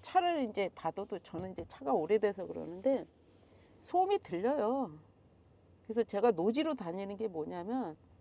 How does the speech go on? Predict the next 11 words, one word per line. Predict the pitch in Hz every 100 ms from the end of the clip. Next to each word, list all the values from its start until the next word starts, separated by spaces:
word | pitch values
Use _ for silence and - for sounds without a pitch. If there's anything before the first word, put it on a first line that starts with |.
| -
노지는 | 180 208 262 262
그래도 | 240 - 170 277 285
내가 | 170 170
자리만 | 202 - 170 202 190
잘 | - 185
차지하면은 | - 285 262 269 190 196 262 269 156 - - - _
조용하게 | - 214 277 269 240
있을 | 175 - 185
수가. | - - - - - - -
그러니까 | - 220 220
이제 | 208 202